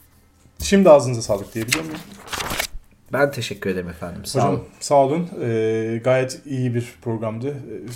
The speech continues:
Speaker 1: sizin sayenizde epey de yürüttüm.
Speaker 2: Estağfurullah.
Speaker 1: Ee, arkadaşlar teşekkürler dinlediğiniz için,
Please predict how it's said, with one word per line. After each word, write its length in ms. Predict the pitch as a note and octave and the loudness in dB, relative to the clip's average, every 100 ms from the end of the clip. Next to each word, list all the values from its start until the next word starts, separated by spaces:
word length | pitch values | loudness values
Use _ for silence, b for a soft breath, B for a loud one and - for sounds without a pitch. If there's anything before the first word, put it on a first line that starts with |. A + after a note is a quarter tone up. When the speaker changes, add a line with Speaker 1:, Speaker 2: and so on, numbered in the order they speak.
| - | -12
Speaker 1:
sizin 260 | - B2 | -4 0
sayenizde 680 | B2 A#2 G#2 G#2 G2+ A#2 C#3 | 0 0 -2 -4 -4 0 0
epey 480 | B2+ B2 A#2+ A2+ G#2+ | 0 -6 -4 -4 -2
de 60 | |
yürüttüm. 220 | A#2+ B2+ C#3 | 0 4 4
Speaker 2:
Estağfurullah. 500 | C3+ A2+ D3 D3 G2 B B B B | 4 4 2 0 -8 B B B B
Speaker 1:
Ee, 100 | C3+ | 2
arkadaşlar 440 | B2 A#2+ D3 D3+ - | 2 2 0 0 -2
teşekkürler 520 | C3 D#3 - F3+ F#3+ | -4 -4 2 4 4
dinlediğiniz 340 | F3 D#3 C3+ | 2 0 -4
için, 240 | B2+ F3 | -6 -8